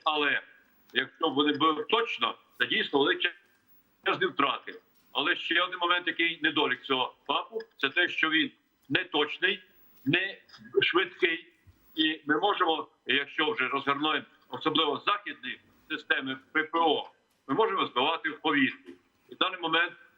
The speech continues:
він не тільки буде вибухати, просто буде падати. І фактично немає той траєкторії швидкості, як, наприклад, «Кінжал», або, наприклад, там,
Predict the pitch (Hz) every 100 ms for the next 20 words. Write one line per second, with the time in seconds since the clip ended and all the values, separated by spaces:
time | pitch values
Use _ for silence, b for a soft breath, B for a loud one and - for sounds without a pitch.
0 | - 156 165 165 165 151 147 147 135 135
1 | 190 190 151 151 147 135 147 139 - 143
2 | 117 101 - - _ _ - 120 143 -
3 | 190 - - 160 - - - 139 156 170
4 | 160 156 165 175 _ 143 156 - 202 175
5 | - 160 175 - 135 - 113 113 143 156
6 | 151 143 - 196 156 127 131 123 113 -
7 | _ _ _ - 123 139 151 143 143 143
8 | 135 135